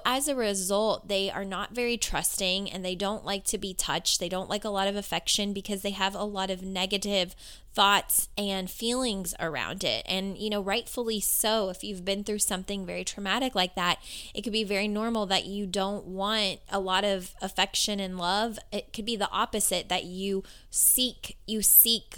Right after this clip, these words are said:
um, an overabundance of safety and love and maybe people that you really, really trust, right? But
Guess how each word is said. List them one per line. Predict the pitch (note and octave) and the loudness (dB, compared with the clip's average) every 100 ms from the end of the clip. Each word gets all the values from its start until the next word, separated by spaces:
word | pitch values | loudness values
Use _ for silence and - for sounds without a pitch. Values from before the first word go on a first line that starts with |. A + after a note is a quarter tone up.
| - | -4
um, | G3 G3 F#3+ F3 | 2 4 2 0
an | - - | -4 0
overabundance | A3+ G#3+ G3+ F#3+ F#3 B3 B3+ F#3 F#3 | 0 0 0 0 2 2 2 0 -2
of | - | 2
safety | - F3+ - E3+ E3+ | 4 4 0 -4 -2
and | E3+ F#3 | -2 0
love | E3+ E3 | 0 0
and | F3 F#3 | -2 -2
maybe | F3+ F#3 | 0 -2
people | - G3+ F3 | -4 -2 -2
that | F3 C#3+ | -2 -4
you | F#3+ | -4
really, | F#3 F3+ | -2 -2
really | F3 E3+ F3 | -2 -4 -4
trust, | - C4+ C#4 - - | -4 -2 -2 0 -2
right? | - G3 G#3 - - - - - | 0 -2 -4 -10 -14 -14 -14 -2
But | G#3+ F3+ - | 2 2 0